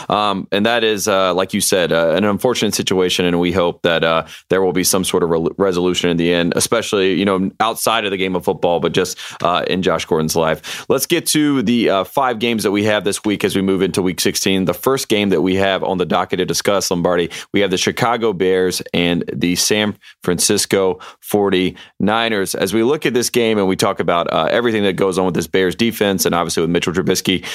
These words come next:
uh, the Bears are favored by four in this game, over under set at forty-two and a half at most, most places in Vegas. Looking at this one, San Francisco showed some signs late in the season, Lombardi.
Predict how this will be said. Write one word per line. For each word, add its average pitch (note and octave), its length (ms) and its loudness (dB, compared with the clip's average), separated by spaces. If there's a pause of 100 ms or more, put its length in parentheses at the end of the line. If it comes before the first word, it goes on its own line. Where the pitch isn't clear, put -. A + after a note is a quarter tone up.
(140)
uh, F2+ 180 2
the F#2 120 -2
Bears B2 300 0
are A2 60 0
favored G#2+ 400 0
by E2+ 160 0
four B2 400 0
in A#2+ 60 0
this A2 120 0
game, A2+ 280 2
over A2+ 260 2
under G#2 160 0
set G2+ 240 0
at E2+ 160 0
forty-two G#2 540 0
and F2+ 80 2
a E2+ 60 0
half G2 300 0
at F2+ 60 -4
most, F#2+ 340 -2
most A#2 280 -2
places F2 320 -2
in F2 80 -2
Vegas. G#2 380 2 (460)
Looking D#3+ 240 0
at C3+ 80 0
this C#3+ 160 0
one, G#2 120 -2
San C#3 140 0
Francisco C#3 360 0
showed C3+ 260 0
some A2 120 -4
signs B2+ 340 0
late A2+ 100 4
in G#2+ 60 -2
the F2+ 80 -2
season, G2 320 0
Lombardi. F#2 440 2